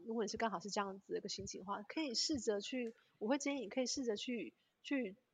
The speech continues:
转变一下这个想法，就顺应这个想法，然后去转变它。好，首先你要先认知到，这个担忧是全部人都有的，大家都是这样担忧的，全部人都如此担忧。好，因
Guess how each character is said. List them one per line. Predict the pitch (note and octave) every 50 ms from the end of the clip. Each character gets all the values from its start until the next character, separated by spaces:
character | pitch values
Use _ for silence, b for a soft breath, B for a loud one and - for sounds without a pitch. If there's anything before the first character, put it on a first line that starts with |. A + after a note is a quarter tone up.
| _ _ _ _ _ _ _ _ _ _ _ _ -
转 | - - - - G3 F#3 -
变 | C4+ B3 G#3
一 | F#3
下 | G3 - A#3 G3+ F#3+
这 | G3+
个 | F#3+ F3+
想 | - - F3+ F3+
法， | - E3+
就 | - B3+
顺 | A#3+ - - D#4 D#4
应 | D4 B3 A3
这 | - A#3+
个 | A3+ A#3
想 | - F#3+ F#3+
法， | G3 G3 F#3
然 | F#3+ F3
后 | E3+ G#3
去 | G3+ B3
转 | G#3 - F#3 - F#3
变 | - G3+ E3 D#4+ -
它。 | - - B2 D#4+ G3+ - b b b b b b b b b
好， | - G3 F#3 - - - -
首 | G#3 - - A3
先 | - - B3+ C4+ B3
你 | A3
要 | G#3 G#3+
先 | G#3 A3+ A3
认 | A3+ A3 G3+
知 | - G#3
到， | G3 G#3 G#3+ F#3+ F#3+ G3 G#3+ _ _ _ -
这 | - D#4
个 | C#4 C4 B3
担 | A3+ A3
忧 | A3 A3
是 | A3 - A#3+ G#3+
全 | - - - G3+ G3
部 | F#3+ A3+ A#3+
人 | A3 F#3 F#3
都 | F3+ F#3 F#3+
有 | F#3 F3 - -
的， | - - F3+ G#3 G#3+ - _ _ _ _ _ -
大 | - C#4+
家 | C#4+
都 | C4+ C#4+
是 | B3+ -
这 | A3 - G#3+
样 | G3 G3
担 | F#3+ G3+ F3+ F3+
忧 | E3+ E3+ E3 D#3+
的， | - - - A3+ G#3 _ _ _ _ _ _ _ _ _ _
全 | - - - G#3+ G3+ A#3
部 | - D#4+
人 | C#4+ A3 G#3
都 | G#3+ G#3+
如 | G#3 G3 G3+
此 | - F#3+
担 | F#3 - F3 F3 E3+
忧。 | F3 E3+ E3 E3+ A3 G#3 _ -
好， | F#3+ F3+ - -
因 | E3+ G3+